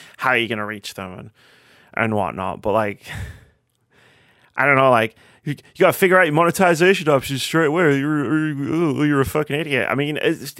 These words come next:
as the, as the, the pi-, the leader of the company, is when the company, like, pioneered Project Ten dollar, maybe don't lecture people about figuring out monetization <laughs> options.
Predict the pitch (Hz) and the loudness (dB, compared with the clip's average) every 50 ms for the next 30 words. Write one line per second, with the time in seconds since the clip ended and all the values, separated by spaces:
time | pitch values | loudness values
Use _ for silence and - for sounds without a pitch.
0 | - - 160 170 - - 196 175 170 - - 180 180 - - 160 - - - 123 | -12 -10 -10 -10 -6 -6 -6 -6 -6 -4 -4 -4 -4 -4 -10 -10 -8 -6 -6 -6
1 | 156 170 180 - - - 254 214 190 170 135 170 165 160 156 170 180 202 208 196 | -6 -8 -10 -10 -10 -6 -4 -4 -4 -4 -4 -2 -2 0 0 -2 -2 0 0 2
2 | 196 185 160 143 143 135 - 139 139 139 120 - 131 135 98 107 127 120 - - | 2 0 0 -4 -8 -6 -2 -2 -2 -2 -2 -4 -6 -4 -2 -2 -2 -2 -2 -2
3 | 127 127 113 113 - 123 117 110 110 113 110 107 101 _ 117 107 104 104 _ - | -2 -2 -2 -2 -4 -4 -6 -4 -8 -10 -10 -10 -8 _ -4 -4 -4 -4 _ -4
4 | - 117 113 110 110 107 104 107 107 104 - _ - - - _ _ _ - - | -2 0 0 0 -2 -4 -2 -4 -4 -4 -6 _ -20 -20 -20 _ _ _ -2 0
5 | 131 127 131 143 135 - - - 127 113 117 120 123 123 127 143 160 156 151 - | 0 2 2 0 -4 -6 -6 -4 -2 -2 -2 0 0 0 0 0 0 -2 -4 -6
6 | - - - _ _ 135 143 147 165 165 180 165 - - - 147 - - 143 - | -20 -20 -20 _ _ -2 0 0 2 2 2 2 2 2 0 0 -2 -6 -6 -6
7 | 151 139 - 165 151 131 - 120 98 104 - - - 123 113 110 120 123 123 117 | -6 -6 -2 -2 -2 0 2 0 0 -2 -4 -4 -4 -4 -2 -2 -2 -2 0 0
8 | 110 113 101 - 95 110 117 113 - 110 110 110 107 - 104 104 98 - - 117 | 0 -2 -2 -2 -4 -6 -6 -6 -4 -4 -4 -4 -4 -6 -10 -12 -12 -14 -12 -8
9 | - - - - - - 147 - | -8 -8 -6 -6 -8 -8 -8 -8